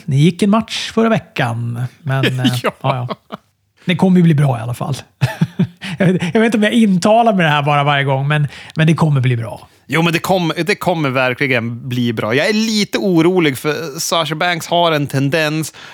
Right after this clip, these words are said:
Speaker 2: att vara slarvig i stormatcher, tycker jag. Sen hon kom upp på main roster. Hon var ju stabilare i N X T.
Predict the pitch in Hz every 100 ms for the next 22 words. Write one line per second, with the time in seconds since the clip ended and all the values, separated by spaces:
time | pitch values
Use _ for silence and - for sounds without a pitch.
0 | - 135 120 127 - - 170 156 127 147
1 | 151 135 123 160 127 123 165 202 - 123
2 | 110 113 107 104 117 170 147 139 139 139
3 | 131 - - 135 127 160 147 123 117 151
4 | 175 160 - 175 156 196 160 117 117 -
5 | 127 135 127 120 - - - 123 98